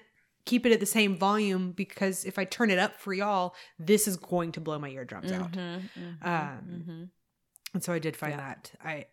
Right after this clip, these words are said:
Speaker 1: I noticed that in the first
Speaker 2: A
Speaker 1: episode
Speaker 2: lot of
Speaker 1: where that was
Speaker 2: a
Speaker 1: a
Speaker 2: lot of it.
Speaker 1: struggle.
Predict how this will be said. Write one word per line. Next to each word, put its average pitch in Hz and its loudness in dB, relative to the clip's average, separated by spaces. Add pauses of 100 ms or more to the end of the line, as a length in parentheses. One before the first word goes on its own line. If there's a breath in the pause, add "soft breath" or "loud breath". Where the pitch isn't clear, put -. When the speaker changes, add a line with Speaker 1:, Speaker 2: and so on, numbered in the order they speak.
Speaker 1:
I 165 -4
noticed 165 0
that 156 -2
in 135 -10
the 143 -12
first - -6
Speaker 2:
A 131 -8
Speaker 1:
episode 165 0
Speaker 2:
lot 160 4
of 156 0
Speaker 1:
where 175 0
that 147 -2
was 143 -4
Speaker 2:
a 175 -2
Speaker 1:
a - -
Speaker 2:
lot 151 0
of 147 -4
it. - -6
Speaker 1:
struggle. - -8